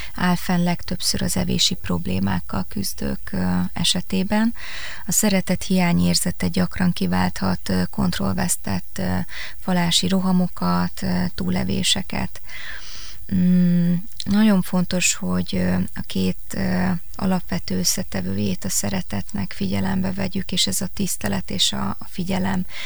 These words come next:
Ö, mm, nagyon fontos, hogy a, az evési problémákkal küzdők esetében, ö, gyakori, hogy, ö,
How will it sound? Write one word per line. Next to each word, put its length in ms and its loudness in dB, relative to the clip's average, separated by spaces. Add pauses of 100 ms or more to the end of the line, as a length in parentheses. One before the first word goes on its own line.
(480)
Ö, 420 2 (840)
mm, 260 4
nagyon 340 4
fontos, 460 0
hogy 200 -2
a, 240 2 (140)
az 320 0
evési 300 2
problémákkal 880 0
küzdők 480 -2
esetében, 1000 0 (100)
ö, 60 0
gyakori, 500 0
hogy, 340 -2
ö, 140 0